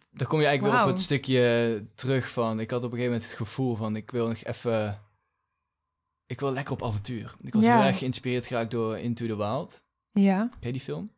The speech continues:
Speaker 2: Ja, heb ik ook gezien. Ook lang geleden trouwens, <laughs> maar wel
Speaker 1: Ja.
Speaker 2: gezien.
Speaker 1: Ja, super vette film. Ehm, gaat helemaal terug naar de basics.
Speaker 2: Ja.
Speaker 1: In de natuur. En ik dacht, ja, dat wil ik ook. Eh, alleen dan wil ik het wel een beetje in het moderne gieten.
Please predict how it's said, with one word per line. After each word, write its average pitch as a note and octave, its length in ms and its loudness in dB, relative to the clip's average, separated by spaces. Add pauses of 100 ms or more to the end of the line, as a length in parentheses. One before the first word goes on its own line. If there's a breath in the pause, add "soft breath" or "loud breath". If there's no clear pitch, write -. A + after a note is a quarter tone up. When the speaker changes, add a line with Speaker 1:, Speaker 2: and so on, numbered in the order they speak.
Speaker 2:
Ja, G#3+ 240 0
heb F#3+ 140 -2
ik G3 120 -2
ook - 140 -4
gezien. - 280 -6
Ook G#3+ 160 4
lang G3 220 0
geleden E3+ 280 0
trouwens, - 520 2
<laughs> G#3+ 60 0
maar G3 140 0
wel G#3+ 120 0
Speaker 1:
Ja. A3 60 -2
Speaker 2:
gezien. F3+ 400 -4
Speaker 1:
Ja, G#2+ 340 -6 (320)
super - 360 -8
vette A#2 220 -4
film. B2 540 2 (160)
Ehm, G2+ 560 -8 (280)
gaat A2 160 -8
helemaal A#2 260 -2
terug A#2+ 260 -6
naar A2+ 120 -2
de G#2 80 -6
basics. A2+ 720 -4 (100)
Speaker 2:
Ja. G3+ 240 -2 (340)
Speaker 1:
In B2+ 120 -2
de B2 80 0
natuur. A#2+ 480 -4 (1040)
En G#2+ 680 -6 (580)
ik - 120 -18
dacht, - 180 -12
ja, - 140 -12
dat F2 80 -14
wil G2+ 100 -14
ik - 140 -14
ook. F#2 300 -14 (160)
Eh, G2 340 -12
alleen G#2 200 -8
dan G#2 80 -8
wil G#2+ 100 -10
ik - 80 -12
het - 100 -18
wel A2 140 -4
een A2+ 100 0
beetje A2+ 280 -4
in A2+ 80 -4
het A2 160 -6
moderne A2+ 580 -4
gieten. C3+ 400 -8